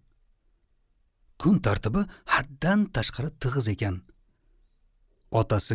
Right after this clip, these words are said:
kulib, o'g'liga mehribonlik bilan debdi:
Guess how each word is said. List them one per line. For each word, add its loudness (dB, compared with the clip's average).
kulib, 4
o'g'liga 4
mehribonlik 2
bilan -2
debdi: -6